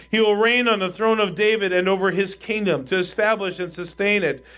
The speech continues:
with justice and righteousness from now on and forever. The zeal of the Lord of armies will accomplish this. The child will be born. The government will be upon his shoulders. Wonderful Counselor,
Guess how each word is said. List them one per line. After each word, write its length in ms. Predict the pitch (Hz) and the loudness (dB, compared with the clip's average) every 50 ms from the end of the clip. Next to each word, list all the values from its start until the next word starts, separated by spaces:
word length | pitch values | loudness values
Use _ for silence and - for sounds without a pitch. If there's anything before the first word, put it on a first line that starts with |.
| - - - | -14 -4 0
with 180 | 180 180 170 | 0 0 0
justice 580 | - - 202 220 233 233 226 - 180 156 - - | 0 -2 0 0 0 0 -2 -10 -12 -10 -8 -8
and 120 | 170 180 | -4 -2
righteousness 580 | 185 196 208 226 226 220 196 175 151 165 160 156 | 0 2 2 0 -2 -4 -10 -12 -10 -10 -8 -4
from 180 | - 175 175 | -4 -4 -2
now 320 | 175 180 180 185 208 220 226 | -2 0 2 2 2 0 0
on 340 | 196 196 190 190 202 202 190 | 0 0 2 2 0 0 0
and 220 | 175 175 180 175 | 0 0 0 -2
forever. 720 | 175 - 180 175 175 180 180 170 143 131 123 117 113 113 - _ _ _ _ _ _ - - - - | -4 -4 -2 0 2 2 2 2 0 -2 -2 -4 -4 -6 -10 _ _ _ _ _ _ -20 -20 -12 -4
The 140 | - 180 185 | 0 0 0
zeal 360 | 180 156 214 226 240 247 247 | 0 0 0 2 4 4 4
of 180 | 247 233 226 214 | 2 2 2 2
the 100 | 196 196 | 2 2
Lord 260 | 196 208 208 220 214 | 2 2 2 2 2
of 120 | 208 208 | 0 -2
armies 520 | 202 185 196 208 208 202 190 180 170 160 147 | -2 0 2 2 2 2 0 -2 -2 -2 -2
will 200 | 165 170 165 170 | 0 2 2 2
accomplish 640 | 165 165 165 165 165 170 165 160 156 147 139 - - | 0 -2 -2 -2 -2 -2 -2 -2 -4 -4 -4 -6 -6
this. 440 | 135 120 107 - - - - - - _ _ _ _ _ _ - - - - - - - - - - _ _ - - - - _ - _ _ _ _ _ _ _ _ _ _ _ - - - - - | -6 -6 -6 -6 -10 -16 -18 -20 -20 _ _ _ _ _ _ -20 -20 -20 -20 -18 -18 -18 -18 -20 -20 _ _ -20 -20 -20 -20 _ -20 _ _ _ _ _ _ _ _ _ _ _ -20 -20 -16 -8 -4
The 100 | 156 151 | -4 -4
child 720 | 151 - - 185 185 190 196 202 202 202 202 196 190 - | -4 -4 -2 2 2 4 4 4 4 4 2 -2 -6 -6
will 140 | 165 160 160 | -4 -2 -2
be 120 | 160 165 | 0 0
born. 640 | 165 139 143 160 165 160 156 147 135 120 113 107 107 _ _ _ _ _ _ - | -2 0 0 0 2 2 2 0 0 -2 -6 -10 -14 _ _ _ _ _ _ -4
The 120 | 165 185 | -4 -2
government 500 | 180 147 190 202 226 233 233 220 208 190 | -2 2 2 2 2 2 0 -4 -6 -4
will 120 | 175 180 175 | -4 -4 -2
be 100 | 185 190 | 0 0
upon 280 | 180 170 196 190 180 | 0 0 0 -2 0
his 100 | 180 180 | -2 -4
shoulders. 500 | 175 - 190 185 180 165 151 143 135 131 | -4 -2 0 0 2 2 2 0 -2 -2
Wonderful 580 | 151 175 196 220 240 247 269 262 254 240 247 240 | -2 0 0 0 0 0 -4 -6 -6 -6 -8 -8
Counselor, 720 | - - 214 214 220 208 208 - 170 135 110 98 92 92 | -4 -4 -2 -2 -2 -4 -6 -6 -4 -4 -2 -4 -4 -6